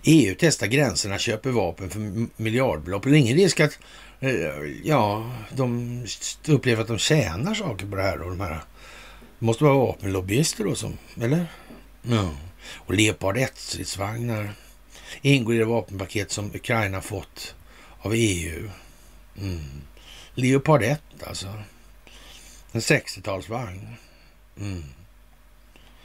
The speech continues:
Ja, men det är ju så speciellt. Får man fan t-, säga. Faktiskt.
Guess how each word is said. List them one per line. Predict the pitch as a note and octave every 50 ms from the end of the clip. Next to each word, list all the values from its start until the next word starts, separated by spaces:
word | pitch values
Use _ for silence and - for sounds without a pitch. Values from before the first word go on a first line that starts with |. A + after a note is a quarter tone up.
| - - - - - - - - - -
Ja, | - A#2+ A#2+ A2 F#2 F#2 G2 A2+ A#2 - - - -
men | - - G#2
det | F2+ F#2+
är | A2
ju | C#3+ E3+
så | E3 F3 E3
speciellt. | D#3 E3+ D#3 C#3 C3+ G#2+ G2+ - A#2 - - - - - - - - - - - - - - -
Får | - - C#3
man | D3+ E3 F3
fan | D3+ D3 A#2+ G2 G#2
t-, | A2 A2 -
säga. | - - A2+ F#2+ D#2+ - F#2 F#2 F#2 - - - - - - - - - - - - - - - - - - - -
Faktiskt. | - B2 G#2+ - - - - - G2+ - - - -